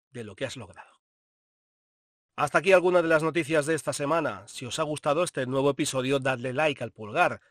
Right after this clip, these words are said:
suscribiros al canal, esto es un gran apoyo para continuar, y compartirlo con todos vuestros amigos y conocidos que vivan fuera de Almería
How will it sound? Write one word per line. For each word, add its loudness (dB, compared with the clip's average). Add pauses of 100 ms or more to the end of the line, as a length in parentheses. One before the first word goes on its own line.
suscribiros -4
al 0
canal, 0
esto -14
es -14
un -10
gran -2
apoyo -2
para -10
continuar, 0 (340)
y -6
compartirlo 2
con 0
todos 2
vuestros -2
amigos -4
y -6
conocidos -2
que -8
vivan -2
fuera -6
de -4
Almería -2